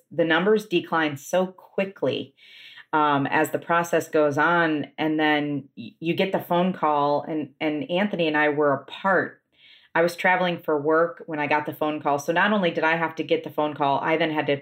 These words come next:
make the phone call to Anthony to tell him that, um, our embryos, um, had failed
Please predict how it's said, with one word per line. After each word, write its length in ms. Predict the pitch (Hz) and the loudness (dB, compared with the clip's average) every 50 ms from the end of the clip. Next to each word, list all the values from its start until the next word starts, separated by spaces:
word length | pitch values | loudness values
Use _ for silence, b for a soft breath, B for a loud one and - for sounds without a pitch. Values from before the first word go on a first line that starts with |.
| - _ | -6 _
make 320 | 151 151 156 156 156 156 - | -4 0 2 2 2 0 -4
the 80 | 156 | -8
phone 240 | 147 - 147 147 143 | -4 -2 -2 -4 -2
call 180 | 139 139 135 135 | -4 -4 -4 -4
to 100 | 139 - | -4 -4
Anthony 380 | 147 147 147 - 139 143 139 | -4 -6 -6 -6 -6 -8 -6
to 120 | 139 147 143 | -6 -6 -6
tell 260 | 143 - 143 135 131 | -4 -2 -2 -2 0
him 320 | 147 160 160 151 147 143 | -2 -2 -2 -2 -2 -2
that, 340 | 139 135 131 131 127 - - b b b b b b b b b b b - | 0 0 0 0 0 -4 -8 b b b b b b b b b b b -2
um, 440 | 147 143 139 135 135 131 131 131 - | 0 2 2 2 2 0 -4 -6 -4
our 240 | - 143 143 139 139 | -2 0 2 2 2
embryos, 880 | - 156 156 156 147 151 156 151 147 143 139 139 135 131 - - - - _ _ - | 2 0 0 2 2 4 4 4 4 4 4 2 -2 -6 -10 -16 -20 -20 _ _ -8
um, 540 | 143 143 135 135 135 135 131 131 131 135 - _ _ _ _ _ _ _ _ - | -6 -4 -2 -2 -2 -2 -4 -4 -6 -6 -10 _ _ _ _ _ _ _ _ -6
had 260 | - 170 151 143 - | -2 -2 -2 -2 0
failed 440 | - 156 151 151 147 147 139 - | 2 2 4 4 2 2 0 -4